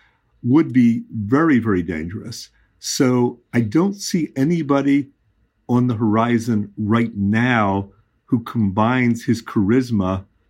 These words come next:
with discipline and personal appeal. However, some such person could appear, if not in twenty twenty-four, then subsequently. So I think this is a real threat.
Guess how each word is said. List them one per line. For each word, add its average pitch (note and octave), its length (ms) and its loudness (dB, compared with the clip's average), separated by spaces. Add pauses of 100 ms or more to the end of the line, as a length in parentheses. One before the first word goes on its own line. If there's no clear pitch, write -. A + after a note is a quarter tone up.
(120)
with G#2 520 0
discipline A2 840 0 (120)
and G2 200 -2
personal G2 540 -2
appeal. F2+ 500 0 (420)
However, A2+ 680 0 (480)
some - 420 -2
such - 340 -4
person A#2 400 0
could A#2+ 200 0
appear, G#2 560 0
if - 160 -8
not A2+ 180 2
in G2+ 100 -2
twenty G#2 280 0
twenty-four, G#2+ 800 0 (360)
then G#2+ 200 2
subsequently. G2+ 800 -4
So - 160 -4
I G#2+ 60 2
think C3+ 260 -2
this - 220 -2
is C#3 300 0
a A2 140 -2
real G#2 260 4
threat. C3 500 0